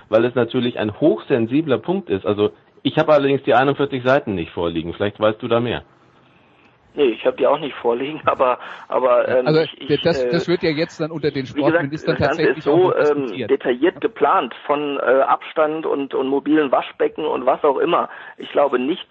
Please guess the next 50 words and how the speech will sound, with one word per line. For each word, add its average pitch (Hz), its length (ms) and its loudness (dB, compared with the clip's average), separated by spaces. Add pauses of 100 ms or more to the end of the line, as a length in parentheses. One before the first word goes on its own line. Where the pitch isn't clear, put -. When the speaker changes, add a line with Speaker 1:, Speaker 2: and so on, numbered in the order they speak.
(180)
Speaker 2:
dass 135 180 2
es 139 140 -4
dann 143 160 2
an 123 140 0
dem 147 160 -2
Punkt 156 340 -2
aufhört, 165 480 2 (180)
äh, - 60 2
äh, 147 520 4 (180)
so 143 100 2
ein 143 160 2
Konzept, 147 460 0
wo 139 80 -6
gesagt 139 360 0
wird, 147 200 2
äh, 131 260 0
wird 139 120 -4
schon 143 100 -2
alles 135 260 2
gut 160 240 -6
gehen. 110 220 0 (440)
Ähm, 120 360 -6
das 127 140 2 (200)
wäre 135 260 2
dann 143 180 2
Speaker 1:
Das - 40 -2
Speaker 2:
in 131 80 -6
der 139 120 4
Speaker 1:
nicht. - 80 -14
Speaker 2:
Tat 143 220 2
nicht 143 180 -14
sehr 143 120 2
nachhaltig. 117 680 0
Und 123 200 -8
dafür, 123 320 0
glaube 143 320 2
ich, - 180 -8 (320)
ist - 200 -8
dann 135 160 -2
Christian 135 360 -2
Seifert 143 480 4
und 135 340 -4
seine, 135 460 0
sind 135 160 -12
Christian 135 320 -8
Seifert 131 300 4
und 139 60 -6
seine 135 200 0
Kollegen 127 400 -2
zu, 135 280 -4